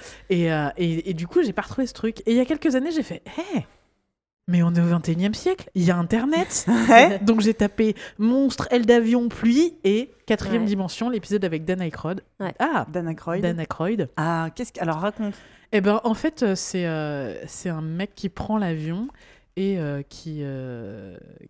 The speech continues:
Speaker 1: qui, qui se rend compte soudain sur l'ai-, sur l'aile de l'avion, il y a un monstre qui est en train d'arracher, euh, des, des, des, des, des morceaux de, de carlingue, en fait.
Speaker 3: Mm.
Speaker 1: Et du coup, il pète un plomb. Enfin, il est, il est terrifié. Euh, la-, l'avion va s'écraser.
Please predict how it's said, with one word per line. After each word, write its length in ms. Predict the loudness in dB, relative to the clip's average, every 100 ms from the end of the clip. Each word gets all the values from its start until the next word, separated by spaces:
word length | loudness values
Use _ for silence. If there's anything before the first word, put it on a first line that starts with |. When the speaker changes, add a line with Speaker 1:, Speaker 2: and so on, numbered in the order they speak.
| _
Speaker 1:
qui, 340 | -12 -8 -8
qui 140 | -6 -4
se 80 | -4
rend 100 | -4
compte 180 | -4
soudain 360 | -6 -4 -4 -4
sur 220 | -6 -4
l'ai-, 380 | -2 0 0 -2
sur 200 | -4 -4
l'aile 180 | 0 0
de 60 | 0
l'avion, 300 | 0 0 -2
il 60 | -2
y 40 |
a 40 | -2
un 60 |
monstre 400 | -4 -6 -6 -10
qui 120 | -6
est 20 | -6
en 80 |
train 240 | -6 -6 -2
d'arracher, 760 | 2 2 2 -2 -4 -4 -6 -8 -20 -20 -20 _
euh, 220 | -4 -2
des, 320 | -2 -2 -2 -4
des, 160 | -6
des, 380 | -8 -10 -8 -8 -8 -18
des, 500 | -10 -8 -6 -6 -6
des 120 | -6
morceaux 400 | -4 -4 -6 -6
de, 380 | -6 -8 -12 -12
de 100 | -8
carlingue, 520 | -6 -2 0 0 0
en 60 | -4
fait. 240 | -8 -6
Speaker 3:
Mm. 120 | -6 -8 -16 -20 -2
Speaker 1:
Et 100 | -2
du 80 | -2
coup, 120 | -4
il 60 | -2
pète 200 | -2 -2
un 80 | -2
plomb. 180 | -2
Enfin, 400 | -2 -2 -4 -4
il 400 | -2 -4 -4 -4
est, 80 | -2
il 180 | -2 -4
est 140 | -2
terrifié. 680 | 2 2 2 -2 0 0 2 2
Euh, 300 | 2 0 0
la-, 160 | 0
l'avion 300 | 0 0 -2 -4
va 100 | -4
s'écraser. 580 | -6 -4 -2 0 0